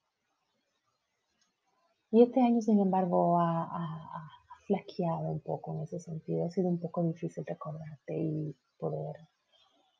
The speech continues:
manejar esa energía. Tú tienes muchas ideas, como te digo, pero es momento de tomar acción.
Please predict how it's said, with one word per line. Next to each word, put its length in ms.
manejar 640
esa 280
energía. 580
Tú 100
tienes 340
muchas 360
ideas, 440
como 240
te 140
digo, 400
pero 180
es 160
momento 480
de 80
tomar 300
acción. 420